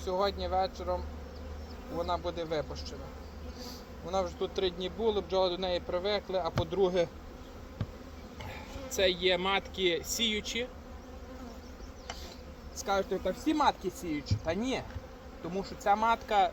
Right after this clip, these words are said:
витягнулася з свого міні-нуклеуса, який, яка сіє,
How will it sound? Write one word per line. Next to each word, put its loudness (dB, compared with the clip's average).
витягнулася 2
з 0
свого 4
міні-нуклеуса, 2
який, -4
яка -2
сіє, -2